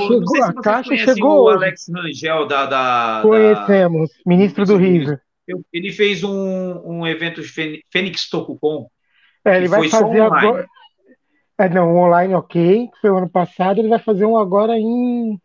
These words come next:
Speaker 1: novembro, início de novembro.
Speaker 2: Ah, então, eu fiz um show só de tokusatsu no, no Fênix Tokucon, cara.
Speaker 1: Boa,
Speaker 2: Eu
Speaker 1: boa.
Speaker 2: mandei lá
Speaker 1: Entendi.
Speaker 2: pra ele.
Speaker 1: Não, a gente, a gente conversa, eu passo o contato, eu passo, o seu Vika tá curtindo o aniversário dele, né, na casa da mãe dele,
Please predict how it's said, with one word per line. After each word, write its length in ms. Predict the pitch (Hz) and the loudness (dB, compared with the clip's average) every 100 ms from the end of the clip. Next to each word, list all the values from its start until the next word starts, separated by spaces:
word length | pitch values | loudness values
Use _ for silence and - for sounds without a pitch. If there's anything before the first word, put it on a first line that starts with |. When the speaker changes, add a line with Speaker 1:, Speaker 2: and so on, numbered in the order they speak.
| _ _ _ _ _ _ _ _ - | _ _ _ _ _ _ _ _ -6
Speaker 1:
novembro, 880 | 180 208 147 175 220 190 147 143 131 _ | -2 -2 -2 -2 -2 -2 -4 -8 -12 _
início 360 | 170 214 233 202 | 0 0 0 -2
de 80 | 196 | -2
novembro. 540 | 180 165 156 143 135 _ _ _ _ _ _ | 0 0 0 -4 -8 _ _ _ _ _ _
Speaker 2:
Ah, 320 | 147 147 156 165 | -2 0 2 0
então, 260 | 160 135 | -2 0
eu 120 | 131 156 | 2 0
fiz 300 | 214 240 214 | 0 -4 -2
um 160 | 233 | -4
show 420 | - - 196 226 226 | -4 0 4 4 0
só 280 | - 220 | -2 -2
de 180 | 254 330 | 0 -2
tokusatsu 840 | 330 233 - - 202 - - 233 185 | 0 -2 -2 -4 -2 -2 -6 -12 -8
no, 240 | 226 226 | -6 -4
no 140 | 226 226 | -4 -4
Fênix 340 | 226 226 - | -4 -6 -10
Tokucon, 540 | 247 233 311 - 226 214 | -12 -12 -14 -8 -8 -6
cara. 300 | 120 101 180 _ _ _ _ _ | -10 -12 -18 _ _ _ _ _
Speaker 1:
Boa, 420 | 185 160 180 190 | -2 0 0 -4
Speaker 2:
Eu 60 | 107 | -6
Speaker 1:
boa. 160 | 113 147 | -8 -8
Speaker 2:
mandei 200 | 170 160 | -6 -6
lá 160 | 147 214 | -4 -4
Speaker 1:
Entendi. 100 | 185 | -6
Speaker 2:
pra 160 | 117 104 | -12 -10
ele. 200 | 98 95 _ _ _ _ _ _ _ _ _ - | -12 -16 _ _ _ _ _ _ _ _ _ 0
Speaker 1:
Não, 120 | 262 | 0
a 80 | 170 | 2
gente, 240 | 156 185 | -2 -4
a 260 | 196 220 190 | -2 -2 -2
gente 240 | 196 185 | -4 -4
conversa, 420 | - 302 240 175 | -4 -2 -2 -4
eu 40 | 180 | -4
passo 360 | 175 180 180 | -2 -2 -4
o 40 | - | -12
contato, 500 | 185 180 165 170 180 | -10 -8 -4 -4 -6
eu 60 | |
passo, 260 | 180 175 170 - | -6 -8 -8 -12
o 260 | 165 160 | -8 -8
seu 120 | - 180 | -4 -4
Vika 220 | 180 185 | -2 -2
tá 160 | 170 | -2
curtindo 460 | 165 - 180 180 185 | -4 -6 -6 -2 -2
o 40 | |
aniversário 540 | 175 170 156 - 165 160 | 0 0 0 0 -2 0
dele, 260 | 151 202 214 | 2 0 0
né, 180 | 185 175 | -2 -2
na 140 | 170 | -4
casa 200 | - 165 | -2 -2
da 80 | 160 | 0
mãe 160 | 165 | -2
dele, 240 | 156 165 | -2 -4